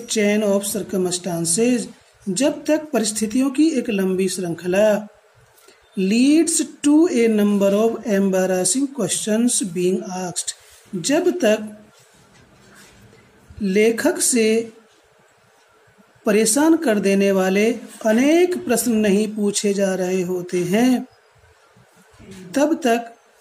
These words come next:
वह पत्र लेखक की जेब में नीरसता का जीवन व्यतीत कर रहा होता है। फिर क्या होता है? And I am compelled to produce the evidence of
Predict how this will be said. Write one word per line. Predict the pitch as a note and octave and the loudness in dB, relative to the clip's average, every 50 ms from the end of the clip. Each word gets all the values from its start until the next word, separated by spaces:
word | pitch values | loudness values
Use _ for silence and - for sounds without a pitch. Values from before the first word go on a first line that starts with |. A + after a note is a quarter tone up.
| _ _ A3 | _ _ -6
वह | F#3+ G3+ G3 E3 E3+ F#3 F3+ | -2 0 0 0 0 -2 -2
पत्र | F#3 - G#3+ G#3+ G#3 - - C#4 C#4+ - - - - - - - | -2 -2 -2 -2 -2 -2 -6 -8 -8 -10 -14 -16 -18 -16 -10 -6
लेखक | G3 F#3+ G3+ A3 C4+ - - C#4 D4 C#4+ - | -2 0 2 2 0 0 -2 -4 -6 -6 -6
की | - G#3+ G3+ F#3 | -4 -4 -4 -2
जेब | E3+ F#3 F3+ F3 F3 E3+ | -2 -2 0 0 0 0
में | F3 E3+ F3+ F#3 F#3+ F#3 F#3 - - _ _ _ - | -2 0 0 0 0 -2 -4 -10 -18 _ _ _ -4
नीरसता | A3 A3+ C4 D#4 E4 E4+ D4+ - - - A3 G3 | -2 2 2 2 2 2 0 -4 -4 -2 -2 -2
का | G3 G3+ F#3+ F#3 | -2 -2 -2 -2
जीवन | E3+ F#3 F#3 F#3 F3+ F#3 | -2 0 0 0 0 0
व्यतीत | F3 F3+ F3 F3+ F#3+ F3 F3+ | -2 -2 -4 -4 -6 -6 -6
कर | - - F3+ E3 | -8 -10 -10 -8
रहा | E3+ E3+ D3+ G3+ C4+ F4 F4+ F4 - - _ _ _ _ _ G#3 | -8 -6 -2 0 0 0 0 -2 -8 -18 _ _ _ _ _ -12
होता | F3 D#3+ D#3+ E3 G3+ | -12 -12 -10 -10 -10
है। | A#3 C#4+ C#4 C#4+ D4 D4 - _ _ _ _ _ _ - - _ _ _ - - - _ - _ - | -10 -10 -12 -14 -16 -18 -20 _ _ _ _ _ _ -20 -20 _ _ _ -20 -20 -20 _ -20 _ -6
फिर | - F#3+ G3+ | -6 -4 -2
क्या | B3 A#3 | 0 2
होता | A#3 A#3+ A#3+ B3 B3+ | 2 2 2 2 2
है? | A#3+ A#3 B3+ C#4+ - - - - - _ _ - - _ - G#3+ | 2 2 2 0 -2 -6 -12 -20 -20 _ _ -20 -20 _ -2 0
And | G#3 A3 B3 C4+ C#4 E4+ | 0 2 2 2 2 2
I | E4+ A3 G3 G3 G3+ G3+ A3 G#3+ | 2 2 2 2 2 2 2 0
am | A3 G#3+ G#3+ A3 | 0 -2 -2 -2
compelled | G3 F#3 F3+ F#3 F#3+ F#3+ F#3+ G3+ G#3+ A#3 B3 B3 A#3+ B3 B3 - - - | 0 0 -2 0 0 0 2 2 2 2 0 0 -2 -4 -6 -10 -6 -2
to | B3 C4 C4+ C#4 C4+ - A3+ | -2 0 0 0 -2 -2 -2
produce | G3+ F#3+ E3+ F#3 G3 G#3 A3 A#3+ B3+ B3 - | -2 0 0 2 0 0 0 0 0 -2 -2
the | B3+ F#3+ G#3 G3+ G3+ G3 F#3 F3+ F3+ F#3 | -2 0 0 0 2 2 0 0 0 0
evidence | G3+ A3 G3+ A3+ A#3 B3+ C#4 D4 D4 D4 F4 | 0 0 0 0 2 2 2 2 2 0 0
of | B3+ G#3 G3 G3+ | -2 -2 -2 -2